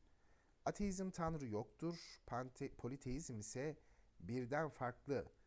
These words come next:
birden fazla Tanrı vardır demektir. Tanrı hakkında herhangi bir yargıda bulunmamalıyız.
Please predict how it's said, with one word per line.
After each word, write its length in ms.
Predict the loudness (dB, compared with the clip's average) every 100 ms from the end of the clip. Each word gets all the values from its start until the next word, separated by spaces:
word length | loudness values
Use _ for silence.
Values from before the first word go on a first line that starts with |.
| -20 -20 -12 -2
birden 360 | -2 2 0
fazla 360 | 0 -2 -2 -2
Tanrı 340 | -2 -2 -2
vardır 400 | -2 -2 -4 -6
demektir. 600 | -4 -4 -4 -6 -8 -10 -18 -20 -20 -20 -20 -20 -12 0
Tanrı 300 | 2 6 6
hakkında 520 | 4 2 0 2 2
herhangi 500 | 4 2 2 0 -2
bir 120 | -2
yargıda 600 | 2 2 2 0 0 0
bulunmamalıyız. 960 | 0 0 2 0 0 -2 -2 -4 -6